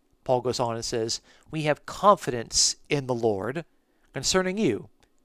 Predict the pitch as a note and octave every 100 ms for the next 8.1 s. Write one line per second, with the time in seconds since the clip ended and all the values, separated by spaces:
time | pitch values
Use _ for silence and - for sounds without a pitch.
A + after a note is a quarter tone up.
0 | _ _ _ - C3+ C3 C3+ C3+ D3 D3
1 | D3 D3+ - _ - A#2+ - B2 G3+ F#3+
2 | D3 A#2 A#2 A#2 G#2+ A2 A2 - A2 G#2
3 | - G#2+ A2 - - _ _ _ _ _
4 | _ _ _ _ _ _ _ - G#2 G#2+
5 | A2 G#2 G2+ - G#2+ G2+ E3+ E3+ C#3 A#2
6 | A2 - _ _ - C3+ A#2+ B2 B2 G#2+
7 | G2+ B2 C#3+ A#2+ G2+ G#2 - F#2+ B2 -
8 | -